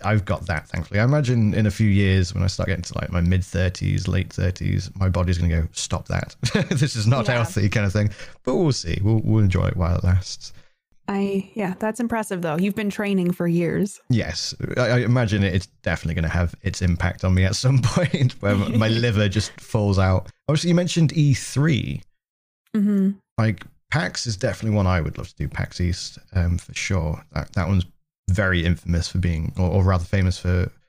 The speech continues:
Speaker 1: for being a great time. E three, though, I used to really want to go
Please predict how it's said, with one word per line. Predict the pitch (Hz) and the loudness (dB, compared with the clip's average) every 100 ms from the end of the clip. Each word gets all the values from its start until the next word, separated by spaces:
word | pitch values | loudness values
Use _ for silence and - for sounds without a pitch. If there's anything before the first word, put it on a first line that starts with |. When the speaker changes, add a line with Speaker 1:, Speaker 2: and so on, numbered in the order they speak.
| _ - | _ -6
Speaker 1:
for | |
being | - 92 | 0 2
a | 87 | 2
great | 92 87 - | 2 0 0
time. | 110 107 95 - - _ _ - | 0 2 2 -2 -10 _ _ -2
E | 131 | 0
three, | 143 - 135 165 | 0 0 2 4
though, | 117 90 82 80 - _ _ _ _ - | 4 2 0 -6 -12 _ _ _ _ -6
I | 104 | 2
used | 110 101 147 - - | 4 4 2 0 -4
to | |
really | 57 - | -2 -4
want | 64 - | -6 -10
to | |
go | - | -10